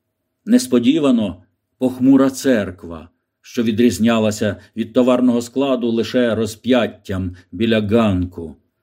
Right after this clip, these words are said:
Ліра підійшла до дверей і спробувала їх відчинити, але хтось застогнав у темряві.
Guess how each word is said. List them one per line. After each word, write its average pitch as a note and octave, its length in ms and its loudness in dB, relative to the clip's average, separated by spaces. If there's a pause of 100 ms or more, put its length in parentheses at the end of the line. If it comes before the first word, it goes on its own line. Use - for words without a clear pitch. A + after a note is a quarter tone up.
(300)
Ліра A2 280 2
підійшла A2 520 -4
до G#2+ 100 0
дверей A2 500 0 (180)
і B2+ 80 -6
спробувала B2+ 520 0
їх B2+ 280 0 (180)
відчинити, A2+ 880 -2 (460)
але G#2 200 -2
хтось A#2+ 420 0 (200)
застогнав C3+ 800 -2
у C3 60 4
темряві. A#2 760 -2